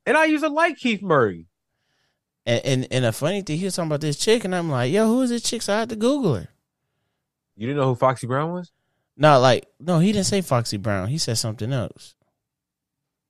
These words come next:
Speaker 1: Oh.
Speaker 2: He said somebody else's name, and I had to look that girl name up.
Speaker 1: You talking about the girl from the T V show?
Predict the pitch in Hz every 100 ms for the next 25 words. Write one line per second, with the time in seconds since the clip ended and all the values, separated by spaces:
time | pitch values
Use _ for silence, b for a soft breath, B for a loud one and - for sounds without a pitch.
0 | _ _ _ 143 - 101 123 _ _ _
1 | 151 175 127 110 117 101 92 147 151 -
2 | 101 85 90 110 _ _ _ _ _ _
3 | _ - 98 104 98 101 107 - 113 123
4 | 104 92 92 87 85 82 76 - _ _
5 | - 147 123 107 98 107 107 104 95 80
6 | 123 107 98 - 82 69